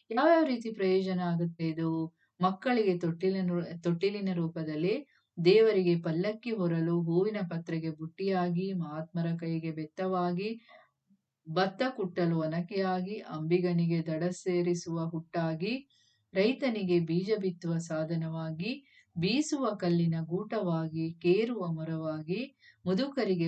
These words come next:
ಊರುಗೋಲಾಗಿ, ಕೋಲಾಟದ ಕೋಲಾಗಿ, ಹೂಡುವುದಕ್ಕೆ ಚಕ್ಕಡಿಯಾಗಿ, ಸಿದ್ದರಾಮೇಶನಿಗೆ ನಂದಿಯ ಕೋಲಾಗಿ, ನೆರಳನ್ನು ನೀಡಲು ಚಪ್ಪರವಾಗಿ, ಶಿಶುನಾಳಾಧೀಶನಿಗೆ ಓಲಗವಾಗಿ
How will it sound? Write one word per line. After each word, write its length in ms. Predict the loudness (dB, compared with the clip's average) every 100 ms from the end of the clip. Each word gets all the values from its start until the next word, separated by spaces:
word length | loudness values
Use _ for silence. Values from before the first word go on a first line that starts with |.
| 0
ಊರುಗೋಲಾಗಿ, 880 | 0 0 0 2 2 2 0 -2 -4 -6
ಕೋಲಾಟದ 680 | -6 -2 2 2 2 -2 -4
ಕೋಲಾಗಿ, 640 | -4 -4 -4 -6 -6 -2 -2 -2 _ _ 0
ಹೂಡುವುದಕ್ಕೆ 720 | 2 2 2 2 0 -2 -8
ಚಕ್ಕಡಿಯಾಗಿ, 880 | -6 -8 -4 -4 -2 -2 -2 -2 -4
ಸಿದ್ದರಾಮೇಶನಿಗೆ 1120 | -4 -8 -4 -2 -2 -2 -2 -4 -4 -4 -4 -6
ನಂದಿಯ 460 | -4 -4 -4 -4 -6
ಕೋಲಾಗಿ, 600 | -6 -6 -4 -8 -4 -4 -4 -12 -20 _
ನೆರಳನ್ನು 500 | 2 4 4 2 0
ನೀಡಲು 420 | -2 0 0 0 0
ಚಪ್ಪರವಾಗಿ, 800 | -4 -6 -4 -2 0 -2 -2 -4
ಶಿಶುನಾಳಾಧೀಶನಿಗೆ 1300 | -6 -6 -2 0 0 0 0 0 -4 -2 -2 -2 -2
ಓಲಗವಾಗಿ 760 | -2 0 -2 -2 -4 -6 -4